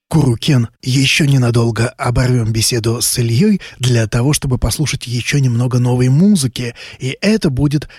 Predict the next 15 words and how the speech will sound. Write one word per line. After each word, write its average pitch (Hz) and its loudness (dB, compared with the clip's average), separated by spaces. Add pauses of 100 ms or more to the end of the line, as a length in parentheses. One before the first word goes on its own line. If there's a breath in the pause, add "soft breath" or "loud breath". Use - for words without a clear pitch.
(120)
Мумий 127 2
Тролль. 117 0 (320)
У 254 2
них 220 2
вышла 120 -2
новая 123 2
песня 220 0
и 123 -6
новый 113 -4
клип 226 -2 (260)
под 131 -2
названием 170 2
«Акулы 233 0 (100)
или 165 2
паука». 139 -2